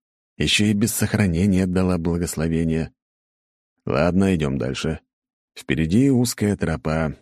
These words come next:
справа пропасть, слева каменная стена и три пещеры. Закидываю в первую пещеру шар и даже не заглядываю туда. Получаю энергию, пробегаю ко второй,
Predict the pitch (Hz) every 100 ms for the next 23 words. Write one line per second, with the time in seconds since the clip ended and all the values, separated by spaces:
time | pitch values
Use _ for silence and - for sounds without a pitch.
0 | _ _ - - 90 98 101 82 - 80
1 | 87 85 85 78 - - - 123 135 113
2 | - 73 71 73 71 - 87 107 98 92
3 | 76 82 92 80 - 58 50 50 - _
4 | _ _ _ _ _ _ _ _ _ _
5 | - 67 71 90 90 85 - 87 82 78
6 | 76 - 85 76 - 95 87 - _ _
7 | - 82 92 98 92 92 87 90 98 101
8 | 73 62 64 58 50 - _ _ _ 80
9 | 92 90 - 104 101 95 95 92 92 92
10 | 95 87 _ _ _ 110 107 107 110 107
11 | 98 82 78 73 85 85